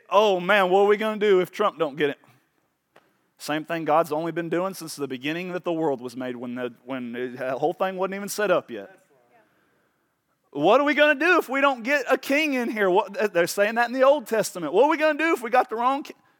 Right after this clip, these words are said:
God's not interested in any of that. All God's looking for is some people that, that'll put their hats in the box and unbox God and let him move and be. So we need to,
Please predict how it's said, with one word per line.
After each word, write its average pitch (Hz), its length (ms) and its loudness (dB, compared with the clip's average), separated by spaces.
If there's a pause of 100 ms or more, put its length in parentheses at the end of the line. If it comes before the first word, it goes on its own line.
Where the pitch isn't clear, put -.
(540)
God's 254 280 -8
not 254 240 -6
interested 208 480 -10
in 175 120 -12 (100)
any 254 640 -4
of 196 100 -2
that. 117 320 -4 (1600)
All 185 200 0
God's 165 240 0
looking 139 240 -12
for 127 180 -8
is 120 80 -12
some 127 140 -16
people 127 320 -14
that, 113 200 -8 (400)
that'll 123 300 -4 (800)
put 180 220 -6
their 127 140 -2
hats - 420 -4
in 123 120 -8
the 113 60 -10
box 110 580 -8 (540)
and 139 140 -6
unbox 151 600 -2
God 127 260 0
and 113 120 -14
let 113 140 -12
him 113 240 -16
move 101 200 -18
and 92 120 -20
be. 87 160 -20 (1120)
So 170 400 -2
we 196 140 -2
need 262 160 0
to, 226 100 0